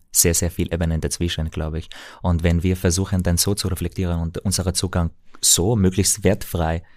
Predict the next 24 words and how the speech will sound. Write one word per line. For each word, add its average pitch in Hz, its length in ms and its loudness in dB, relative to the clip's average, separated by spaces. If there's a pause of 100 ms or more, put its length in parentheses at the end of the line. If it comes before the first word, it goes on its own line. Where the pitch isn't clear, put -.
(400)
zu - 160 -4
sein, 95 340 2
gerade 98 380 0
in - 100 -2
solchen 85 440 -2 (520)
schwierigen 85 540 2
oder 80 160 -2
komplexen 82 560 0
Debatten, 80 580 0 (800)
dann 87 240 6
wird 98 220 4
uns 107 340 0
das 98 220 0
als - 340 -2
Gesellschaft, - 880 0 (360)
als - 240 0
Politik 92 680 0 (520)
ganz 80 240 2
gut - 180 -6
tun, 78 260 0
glaube 80 300 -6
ich, - 180 -12
weil 82 340 4
wir 85 320 4